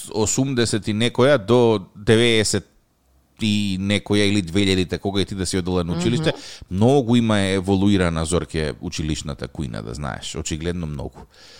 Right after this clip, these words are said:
Speaker 1: Па ти сега да видиш децава што добиваат за ужинка, па тоа е гастрономија во споредба со
Speaker 2: Па,
Speaker 1: тоа што ние го
Speaker 2: знам.
Speaker 1: јадевме на времето.
Speaker 2: Па, знам и верувам дека е тоа така, ама нас вака со скромни работи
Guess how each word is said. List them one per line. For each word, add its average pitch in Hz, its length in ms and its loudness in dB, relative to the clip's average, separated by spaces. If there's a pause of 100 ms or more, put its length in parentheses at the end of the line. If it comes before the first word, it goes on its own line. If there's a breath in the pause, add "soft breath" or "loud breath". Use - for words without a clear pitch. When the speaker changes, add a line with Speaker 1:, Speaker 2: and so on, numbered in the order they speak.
(160 loud breath)
Speaker 1:
Па - 80 -6
ти 107 180 -4
сега 135 340 2
да 127 100 0
видиш 104 300 0
децава 90 360 -2
што 85 160 -6
добиваат 76 380 -2
за 69 100 -8
ужинка, 64 400 -12
па - 120 -14
тоа 87 240 -4
е 82 120 -2 (220)
гастрономија 92 720 -2
во 73 120 -4
споредба 71 440 -6
со 62 380 -6
Speaker 2:
Па, - 160 -4
Speaker 1:
тоа 131 160 2
што 135 140 0
ние 135 200 2
го 131 80 2
Speaker 2:
знам. 131 100 4
Speaker 1:
јадевме 143 320 0
на 143 120 -2
времето. 131 420 -6 (280)
Speaker 2:
Па, 135 200 -2
знам 135 500 0
и 139 80 0
верувам 135 420 -2
дека 135 200 -4
е 131 60 -4
тоа 139 180 -4
така, 127 300 -2
ама 240 180 0
нас 247 320 0
вака 269 200 0
со 269 140 -6
скромни 254 400 -4
работи 175 500 -2